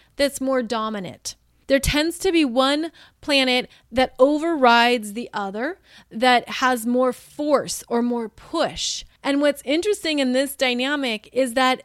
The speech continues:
they're both kind of equal. Like, they both have a pushback. Saturn in Aquarius, <laughs> Uranus in Taurus, they both have a pushback, and they're both not gonna be bullied.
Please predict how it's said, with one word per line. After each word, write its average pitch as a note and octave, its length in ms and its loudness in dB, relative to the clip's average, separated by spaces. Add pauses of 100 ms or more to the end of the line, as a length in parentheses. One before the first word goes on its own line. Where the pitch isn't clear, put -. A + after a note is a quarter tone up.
they're B3 320 2
both C4 480 0
kind D#4 320 -4
of A#3 180 -4
equal. A3 720 -6
Like, C4 340 -2
they C#4 160 0
both C4+ 380 2
have F4 240 -2
a C4+ 100 0
pushback. - 920 -8 (340)
Saturn B3 460 2
in A#3+ 120 -4
Aquarius, A3 760 -2
<laughs> - 40 -20
Uranus C4 540 4
in A#3+ 140 -2
Taurus, A3 320 -2
they C4+ 100 0
both B3 400 -4
have G4+ 180 2
a C4 120 0
pushback, G#3 800 -2
and C#4 180 0
they're C#4 140 4
both D4+ 480 2
not C#4+ 460 -2
gonna C#4 260 -2
be A3+ 220 -8
bullied. D4 680 0